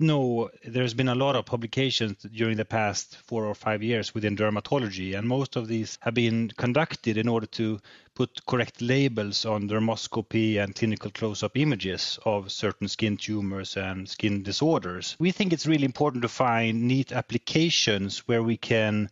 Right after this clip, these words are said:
preoperatively have a better understanding about the melanoma depth. And as you are well aware of, most melanoma cases are quite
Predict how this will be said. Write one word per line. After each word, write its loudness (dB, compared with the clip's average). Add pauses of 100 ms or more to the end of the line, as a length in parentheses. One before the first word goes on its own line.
preoperatively 2
have 0
a -8
better 0
understanding 0
about -2
the -2
melanoma 0
depth. -2
And 2
as 0
you 2
are 2
well 2
aware 2
of, -2
most 0
melanoma 0
cases -2
are -4
quite -2